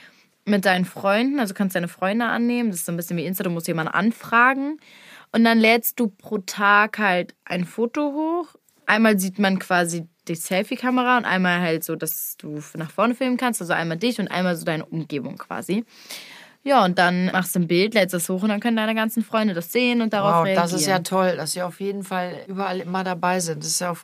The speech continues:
Speaker 2: jeden Fall großartig.
Speaker 1: Nee, also du bist ja nicht dann überall dabei. Du, das ist ja ein Moment am Tag.
Speaker 2: Na, irgendwie schon, so richtig privat ist es nicht mehr. Aber privat, unser Garten ist privat, ne?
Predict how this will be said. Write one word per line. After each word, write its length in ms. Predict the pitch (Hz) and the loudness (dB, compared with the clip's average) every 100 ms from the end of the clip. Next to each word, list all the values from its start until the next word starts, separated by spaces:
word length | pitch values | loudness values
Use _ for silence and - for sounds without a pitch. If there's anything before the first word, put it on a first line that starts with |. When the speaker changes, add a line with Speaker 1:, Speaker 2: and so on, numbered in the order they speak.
| _ 175 | _ -6
Speaker 2:
jeden 140 | 170 | -4
Fall 160 | 175 165 | -4 -6
großartig. 600 | 156 170 - 139 139 180 | -4 -4 -4 -6 -4 0
Speaker 1:
Nee, 180 | 202 165 | 2 4
also 220 | 180 175 | 2 -2
du 100 | 170 - | -10 -6
bist 160 | 180 180 | -6 -4
ja 40 | |
nicht 160 | 170 - | -6 -6
dann 100 | 160 | -8
überall 320 | - 160 156 | -8 -10 -10
dabei. 460 | 151 135 - 147 139 | -10 -12 -8 -8 -8
Du, 60 | - - | -12 -14
das 180 | - 160 | -8 -4
ist 100 | - | -2
ja 60 | 175 170 | -2 0
ein 140 | 170 | 0
Moment 420 | 170 165 165 170 | 0 0 -2 -4
am 160 | 135 143 | -6 -2
Tag. 100 | 220 | 2
Speaker 2:
Na, 140 | 214 | 4
irgendwie 340 | 226 247 220 196 | 8 6 6 0
schon, 280 | - 202 | 0 -2
so 80 | 170 | -2
richtig 320 | 175 202 196 | -4 -6 -8
privat 420 | - 190 180 185 185 | -4 2 4 2 0
ist 140 | 175 | -4
es 140 | 160 | -4
nicht 160 | 160 151 | -6 -6
mehr. 160 | 165 202 | -4 0
Aber 160 | 240 | 2
privat, 500 | 220 - 196 165 160 | 2 0 0 0 -2
unser 220 | 214 214 190 | -2 0 4
Garten 400 | 175 165 170 151 | 4 2 0 -8
ist 180 | - | -8
privat, 460 | - 165 147 139 - | -10 -6 -2 -2 -2
ne? 200 | 185 | -2